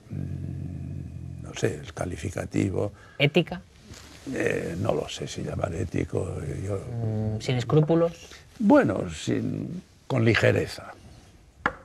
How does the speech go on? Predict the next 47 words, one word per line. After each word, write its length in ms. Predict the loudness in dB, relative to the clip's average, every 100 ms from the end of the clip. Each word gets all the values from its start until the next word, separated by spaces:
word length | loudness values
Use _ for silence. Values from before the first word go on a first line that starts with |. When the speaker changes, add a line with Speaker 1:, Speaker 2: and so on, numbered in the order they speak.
| -20 -20 _ 0
Speaker 2:
Yo 180 | 4
entiendo 440 | 6 8 6 6 4
que 80 | 0
en 60 |
el 80 | 0
año 180 | 0 0
noventa 320 | 0 0 0
y 80 | -2
ocho, 100 | 6
Speaker 1:
Sí, 140 | 8 8
sí, 120 | 8
Speaker 2:
noventa 140 | 6
y 40 | 8
nueve, 260 | 6 4
Speaker 1:
sí. 60 | 2
Speaker 2:
dos 140 | 0 4
mil, 280 | 4 4 0 -16 -20 -2
eh, 240 | 6 6 4 2
ahí 340 | 6 6 4 2
no, 320 | 4 4 4
no 120 | 2
se 160 | 4 2
pudiese 460 | 4 4 4 4 2
intuir 540 | 2 6 8 8 4
la 240 | 2 2 2
que 320 | 2 2 0
se 180 | 0 0
venía 240 | 2 2
encima, 580 | 2 4 6 6 4 0
incluso 380 | 4 4 6 4
en 80 |
el 100 | 4
año 220 | 4 2 2
dos 140 | 4
mil 200 | 4 6
cuatro, 320 | 6 6 6
dos 120 | 2
mil 160 | 2 2
cinco, 420 | 4 4 4 -2 -4 -20 -20 0
pero 240 | 4 4
que 80 | 4
en 60 | 2
el 80 | 4
año 280 | 6 4
dos 160 | 2 2
mil 180 | 4 4
nueve 380 | 4 4 0